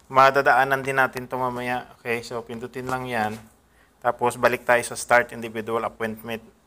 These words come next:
Ito. Kung maranasan nyo rin na kayo ang mag-fill up ng mag-online, so ito lang yung gawin nyo. Ito lang. Huwag, bayaan nyo na yan yung sa baba. Okay, yan lang pindutin mo. So, yan.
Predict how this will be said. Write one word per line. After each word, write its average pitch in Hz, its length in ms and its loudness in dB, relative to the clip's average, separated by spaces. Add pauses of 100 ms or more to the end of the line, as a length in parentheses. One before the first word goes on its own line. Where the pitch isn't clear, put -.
(180)
Ito. 113 400 -6 (1300)
Kung 147 160 2 (340)
maranasan 160 560 6
nyo 165 80 0
rin 160 140 0
na 156 80 2
kayo 156 260 6
ang 156 160 -2
mag-fill 151 320 -2
up 151 160 2
ng 147 240 2 (400)
mag-online, 135 880 2 (160)
so 139 160 -8
ito 139 320 -2
lang 135 240 4
yung 123 160 -6
gawin 117 380 -2
nyo. 117 180 -6
Ito 123 240 -10
lang. 117 300 0 (920)
Huwag, 117 240 -6 (160)
bayaan 120 400 2
nyo 123 80 -4
na 120 140 0
yan 117 240 -4
yung 113 100 -4
sa 117 80 -4
baba. 104 480 0
Okay, 123 240 -4
yan 127 160 2
lang 120 220 -2
pindutin 113 500 -8
mo. 110 140 -10 (840)
So, 117 320 0
yan. 110 400 4